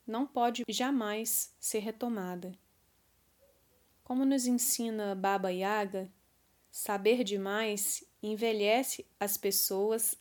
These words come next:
antes do tempo. É como a borboleta, que jamais poderá retornar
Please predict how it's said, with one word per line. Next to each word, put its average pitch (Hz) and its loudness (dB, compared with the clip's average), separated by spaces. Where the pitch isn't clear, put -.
antes 247 0
do 269 -2
tempo. 180 -6
É 220 -2
como 285 4
a 262 6
borboleta, 233 4
que - -8
jamais 220 -2
poderá 226 0
retornar 214 -4